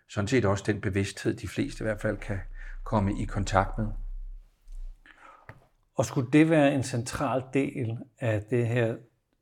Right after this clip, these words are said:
Speaker 2: teaterstykke, den her kunststykke, at, at blive præsenteret for det, eller opdage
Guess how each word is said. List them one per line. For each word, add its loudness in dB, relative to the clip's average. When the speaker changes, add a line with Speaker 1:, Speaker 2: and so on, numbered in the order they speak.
Speaker 2:
teaterstykke, -6
den -8
her -6
kunststykke, -4
at, -2
at -2
blive 2
præsenteret 2
for -4
det, 4
eller 2
opdage 2